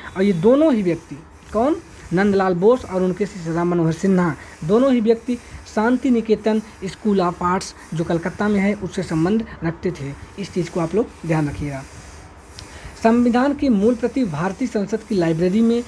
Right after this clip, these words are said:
हीलियम से भरे गैस में, हीलियम का केस जिसे कहा जाता है, में रखी गई है। दोस्तों, जो भारतीय संविधान की मूल प्रति है उसे कहाँ रखा गया है? जो भारतीय संसद है उसकी जो लाइब्रेरी है,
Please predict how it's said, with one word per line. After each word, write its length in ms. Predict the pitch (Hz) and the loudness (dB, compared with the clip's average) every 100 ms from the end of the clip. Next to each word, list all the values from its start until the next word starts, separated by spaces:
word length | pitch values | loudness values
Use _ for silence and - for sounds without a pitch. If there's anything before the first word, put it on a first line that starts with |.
| - - - | -10 -14 -2
हीलियम 340 | 220 240 269 | 2 4 4
से 140 | 254 214 | 2 0
भरे 240 | 170 185 | 2 0
गैस 340 | 165 185 220 233 | 2 2 2 2
में, 200 | 220 226 - - 180 | 0 0 -6 -8 -2
हीलियम 280 | 196 220 | 2 2
का 120 | 220 202 | 2 -2
केस 300 | - 226 196 | 2 2 2
जिसे 220 | 185 202 | 0 -4
कहा 180 | 190 185 | -2 -4
जाता 220 | - 185 | -4 -4
है, 120 | 185 | -2
में 160 | 190 180 | 0 -2
रखी 300 | 165 - 160 | -2 -6 -4
गई 180 | 156 | -2
है। 260 | 139 151 131 - - - - | 0 -2 -4 -8 -20 -18 0
दोस्तों, 360 | 202 220 262 277 285 - - - | 0 2 2 2 -2 -20 -20 -2
जो 80 | 196 | 0
भारतीय 340 | 160 185 285 | 2 0 0
संविधान 340 | 240 226 196 233 | 0 2 4 2
की 140 | 240 | 2
मूल 340 | 214 175 247 262 | 2 4 2 2
प्रति 380 | - 226 311 | -2 0 2
है 240 | 208 190 233 - - | 2 0 -2 -6 -10
उसे 160 | 185 226 | -4 -2
कहाँ 200 | 202 214 | 0 0
रखा 240 | 220 - | 0 0
गया 180 | 233 240 | 2 4
है? 160 | 247 349 - - - - - | 2 0 -6 -16 -16 -16 -12
जो 180 | 160 156 | -6 -2
भारतीय 360 | 180 170 180 226 | 0 -2 -2 0
संसद 360 | 226 220 247 | 0 2 4
है 80 | 233 | 4
उसकी 200 | 233 233 | 2 0
जो 100 | 190 | 0
लाइब्रेरी 520 | 185 175 170 214 269 | 2 0 2 2 2
है, 240 | 233 208 | 2 0